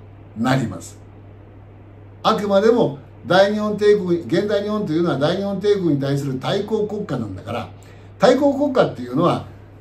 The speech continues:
その前の政権っていうものを全部否定します。全否定します。だから、戦前戦中までの明治政府が行った政策っていうのは全部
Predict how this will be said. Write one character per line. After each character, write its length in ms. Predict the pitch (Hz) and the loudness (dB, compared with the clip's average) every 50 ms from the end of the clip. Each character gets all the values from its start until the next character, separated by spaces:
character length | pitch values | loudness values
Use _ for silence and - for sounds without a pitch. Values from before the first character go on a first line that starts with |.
| - - - - - - | -20 -20 -20 -20 -20 -8
そ 160 | - 156 151 | -4 0 0
の 280 | 147 139 131 127 127 - - | 2 2 2 0 -2 -4 -2
前 300 | 117 147 202 240 254 254 | 2 4 4 6 6 4
の 320 | 247 247 226 185 - - - - - | 4 4 2 2 0 -2 -8 -16 -16
政 320 | - - 170 175 160 139 | -6 0 2 2 4 4
権 200 | 156 143 131 131 | 2 0 0 0
っ 20 | 131 - - - - - | -4 -8 -16 -20 -6 0
て 80 | 156 | 2
い 40 | 156 | 2
う 40 | 160 | 2
も 80 | 160 | 2
の 60 | 139 120 | 0 -2
を 40 | 117 | -2
全 260 | 101 - 220 269 - | 2 4 6 8 8
部 80 | - - | 8 6
否 80 | 135 | 2
定 120 | 123 110 104 | -2 -6 -8
し 100 | - - | -10 -14
ま 60 | - | -18
す。 160 | - - - - - - - | -20 -20 -20 -20 -20 -16 -10
全 300 | 113 113 165 240 254 - | 0 4 6 6 6 6
否 40 | - | 4
定 120 | 117 - 131 | 2 0 0
し 100 | - - | -2 -8
ま 80 | - | -14
す。 140 | - - - - - - - - - - - | -20 -20 -20 -20 -20 -20 -20 -20 -20 -16 -6
だ 100 | - 208 | -2 4
か 60 | 220 202 | 6 6
ら、 200 | 190 170 - - - - - | 6 6 2 -6 -16 -20 -14
戦 340 | - - 214 226 233 233 220 | -4 0 2 2 2 2 2
前 180 | 226 226 226 - | 2 2 2 2
戦 260 | - 226 226 233 226 | 2 2 0 0 0
中 240 | - - 190 185 185 | -2 -4 -4 -2 -2
ま 120 | 185 185 | -2 0
で 140 | 185 185 180 | 0 0 -2
の 360 | 175 220 233 - - - - - - - - - | 0 0 0 0 0 -2 -6 -12 -18 -20 -10 -4
明 260 | 139 175 196 196 196 | -2 0 2 2 2
治 80 | 196 196 | 0 -2
政 320 | 180 143 202 202 190 151 | -4 -2 -2 0 0 0
府 440 | 139 147 139 135 - - - - 120 | 0 0 -2 -4 -8 -14 -16 -10 -2
が 100 | 147 147 | -2 0
行 400 | 131 131 131 156 165 165 156 143 | 0 0 0 0 0 0 0 -2
っ 40 | 143 | -4
た 260 | - 151 147 135 - | -2 0 0 0 -2
政 360 | - - - - 160 160 143 | -4 -8 -4 -2 -2 0 0
策 140 | 151 151 135 | -2 -4 -4
っ 40 | 139 | -6
て 120 | 135 - | -8 -8
い 40 | 120 | -8
う 40 | 127 | -6
の 60 | 131 | -6
は 80 | 123 107 | -6 -6
全 440 | 98 101 - 214 262 262 233 208 185 | -8 -2 2 4 6 6 6 4 2
部 280 | 233 240 180 - - | 0 -2 -2 -2 -4